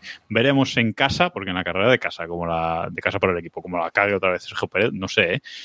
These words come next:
Ya son ocho carreras. Eh, si adelanta Alonso en el Mundial en Austria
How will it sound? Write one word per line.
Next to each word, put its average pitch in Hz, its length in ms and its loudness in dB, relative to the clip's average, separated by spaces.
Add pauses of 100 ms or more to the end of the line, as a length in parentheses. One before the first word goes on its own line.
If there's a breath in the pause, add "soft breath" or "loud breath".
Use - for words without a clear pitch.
(180 loud breath)
Ya 104 200 0
son 104 560 0
ocho 110 180 2
carreras. 117 800 0
Eh, 107 160 4
si - 140 2
adelanta 120 400 6
Alonso 107 840 4
en 107 80 -2
el 104 180 -2
Mundial 107 500 2
en 104 160 -4
Austria 107 640 0